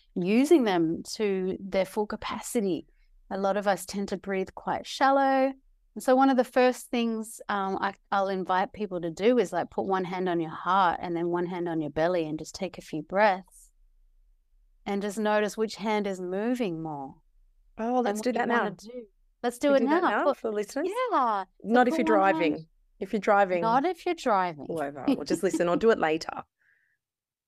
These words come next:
Speaker 1: <laughs>
Speaker 2: Okay, but for
Speaker 1: Yeah.
Speaker 2: those of us who are not driving, perhaps take a
Speaker 1: Okay.
Speaker 2: moment.
Speaker 1: So put one hand on your heart and put one hand on your belly,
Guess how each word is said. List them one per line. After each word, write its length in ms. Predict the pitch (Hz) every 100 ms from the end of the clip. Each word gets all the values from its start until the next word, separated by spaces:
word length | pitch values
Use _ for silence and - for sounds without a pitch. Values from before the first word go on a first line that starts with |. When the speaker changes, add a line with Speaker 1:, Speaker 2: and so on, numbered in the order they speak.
| -
Speaker 1:
<laughs> 260 | 302 320
Speaker 2:
Okay, 300 | 302 277 139 -
but 140 | 202 -
for 80 | 196
Speaker 1:
Yeah. 160 | 196
Speaker 2:
those 160 | 208 208
of 140 | 190
us 260 | 180 180 -
who 360 | 185 170 170 -
are 840 | 165 165 160 160 160 160 156 - - _
not 220 | 175 196
driving, 440 | - 135 131 185 302 _ _ _ _ _ _
perhaps 400 | - 185 175 -
take 200 | 196 185
a 40 | 185
Speaker 1:
Okay. 60 | 170
Speaker 2:
moment. 400 | 160 156 156 - _ _ _ _ _ _ _ _ _ _ -
Speaker 1:
So 360 | - 269 262 262 _ _ _ _
put 220 | 285 330
one 180 | 311 320
hand 260 | 330 349 349
on 140 | 370
your 140 | 392 359
heart 400 | 214 165 151 190 _ _ _ _ _ _ _
and 140 | 220 208
put 140 | 220
one 240 | 208 214
hand 240 | 220 254 254
on 120 | 254
your 120 | 277
belly, 500 | 226 156 139 127 180